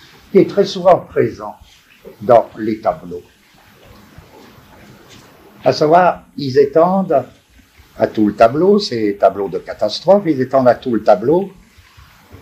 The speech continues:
ils généralisent une espèce de déséquilibre, de choses qui tombent, de chutes, de déséquilibre. Or,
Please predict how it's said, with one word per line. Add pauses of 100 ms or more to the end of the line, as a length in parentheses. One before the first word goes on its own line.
(180)
ils
généralisent
une
espèce
de (200)
déséquilibre, (2500)
de
choses
qui
tombent, (120)
de
chutes,
de
déséquilibre. (4000)
Or,